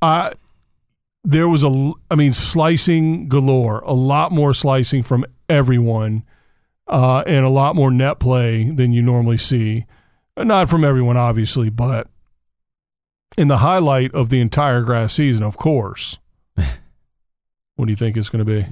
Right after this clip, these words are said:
Speaker 2: The Boodles coming up?
Speaker 1: No,
Speaker 2: <laughs>
Speaker 1: that's automatic. Um,
Speaker 2: Andy Murray's comeback?
Speaker 1: Yeah.
Speaker 2: <laughs>
Speaker 1: Was that lackluster to you? Did you get as hyped up about that?
Speaker 2: Well, it, it got hard to get hyped up because,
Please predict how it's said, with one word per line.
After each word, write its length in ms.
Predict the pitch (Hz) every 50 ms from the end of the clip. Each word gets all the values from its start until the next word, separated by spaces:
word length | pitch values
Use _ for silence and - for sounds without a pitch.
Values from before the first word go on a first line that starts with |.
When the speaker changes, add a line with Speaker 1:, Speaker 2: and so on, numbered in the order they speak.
| - -
Speaker 2:
The 100 | 87 82
Boodles 460 | 73 85 82 80 82 85 85 80 -
coming 260 | - 90 85 82 85
up? 160 | 87 87 80 - _ -
Speaker 1:
No, 220 | - 113 104 113 107
Speaker 2:
<laughs> 920 | 95 110 101 90 - - - 185 - 135 - 143 - - - 123 - -
Speaker 1:
that's 200 | 139 127 117 -
automatic. 640 | 120 104 101 101 101 104 104 104 101 110 - - - - - _ _ _ _ _ _ -
Um, 580 | 147 131 131 127 127 127 127 123 120 - 90
Speaker 2:
Andy 120 | 87 85 85
Murray's 320 | 80 85 87 87 85 82
comeback? 440 | - - 90 90 90 90 90 92 87 -
Speaker 1:
Yeah. 600 | - 143 117 120 107 101 101 98 95 92 98 92 - - _ _ _ _ _
Speaker 2:
<laughs> 320 | _ - 98 78 71 -
Speaker 1:
Was 120 | - 131 151
that 160 | 226 262 226
lackluster 560 | 165 156 165 175 - 170 165 - 120 - 165 151
to 100 | 143 151
you? 320 | 147 147 151 151 151 143
Did 160 | 135 131 123
you 100 | 147 196 208
get 140 | 214 180 165
as 100 | 156 120
hyped 240 | 139 147 139 - 151
up 100 | 135 139
about 240 | 139 139 131 131 131
that? 300 | 143 131 131 127 127 - _ _ _ _ _ _ _ _ _ _ _ _ -
Speaker 2:
Well, 300 | 123 127 135 127 120 117
it, 140 | 123 - 113 120 -
it 160 | 123 110 95
got 320 | 127 151 180 208 - -
hard 320 | - 73 80 110 127 135 127
to 60 | 113
get 140 | 107 110 92
hyped 320 | 90 98 107 98 76 - 113
up 240 | 110 104 101 92
because, 600 | 101 101 - - 110 101 95 90 82 82 - -